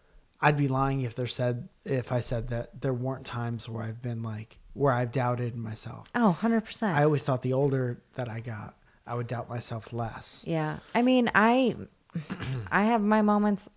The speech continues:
Speaker 2: all the time,
Speaker 1: Mm-hmm.
Speaker 2: all the time. There's today, <laughs> you, you know, like, it doesn't, we're always going to have that stuff. But I
Speaker 1: Mm-hmm.
Speaker 2: think that, um, I think that you're always very,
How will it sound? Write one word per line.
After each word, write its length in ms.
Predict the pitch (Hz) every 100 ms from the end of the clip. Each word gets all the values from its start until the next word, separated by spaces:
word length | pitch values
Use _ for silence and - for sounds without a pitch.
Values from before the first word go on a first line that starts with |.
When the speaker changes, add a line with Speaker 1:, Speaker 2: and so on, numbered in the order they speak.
| _ -
Speaker 2:
all 280 | 185 202
the 100 | 196
time, 440 | 196 190 202 170 117 -
Speaker 1:
Mm-hmm. 100 | 139
Speaker 2:
all 460 | 143 139 139 139
the 160 | 135 135
time. 500 | - 139 127 110 127 - _ _ _ _ _ _ _ _ _ _
There's 480 | - 180 185 170 - _ _ _ _ _ _ _ _ - _ _
today, 420 | - 180 180 160 - _ _ -
<laughs> 340 | - _ _
you, 180 | 175 185 180
you 280 | 214 190
know, 180 | 175 165
like, 160 | 175 175
it 80 | 170
doesn't, 500 | 175 170 180 - - _ _ - - _ _ -
we're 220 | 185 214
always 460 | - 226 254 269 233
going 360 | 233 226 214
to 80 | 196
have 340 | 175 170 175 170
that 260 | 160 -
stuff. 520 | - - 135 87 147 _ -
But 160 | 175
I 120 | 175
Speaker 1:
Mm-hmm. 60 | 170
Speaker 2:
think 220 | 208 190
that, 260 | - 180 175
um, 440 | 165 151 147 143 - _ _ _ _ _ _ _ _ _ _ _ _ _ _ - - -
I 100 | -
think 220 | 190 202 196
that 120 | 196
you're 240 | 185 180
always 640 | - 170 170 175 170 165 156
very, 920 | 147 160 156 156 156 156 156 151 151